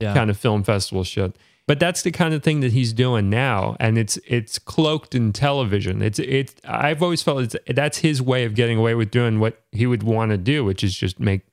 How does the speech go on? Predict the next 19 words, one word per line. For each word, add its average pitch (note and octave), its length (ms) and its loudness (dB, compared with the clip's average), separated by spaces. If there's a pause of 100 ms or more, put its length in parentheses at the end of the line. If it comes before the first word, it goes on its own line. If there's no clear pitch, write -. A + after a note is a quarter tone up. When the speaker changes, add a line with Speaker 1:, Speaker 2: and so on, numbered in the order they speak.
Speaker 2:
interesting G#2 460 2
shorts. - 640 -4 (120)
Speaker 1:
Yeah. A#2+ 280 0 (300)
Speaker 2:
And B2 120 2
I C#3+ 100 2
think D3 140 0
that's C3+ 160 -2
been A#2+ 160 2
a A2+ 40 2
really A2 260 2
successful G#2+ 500 0
show. C3 280 0 (440)
I, A#2 100 2 (120)
are B2 100 0
you B2+ 140 2
a - 20 -6
fan C#3 260 0
of D3+ 60 0
Louis? D#3 320 -2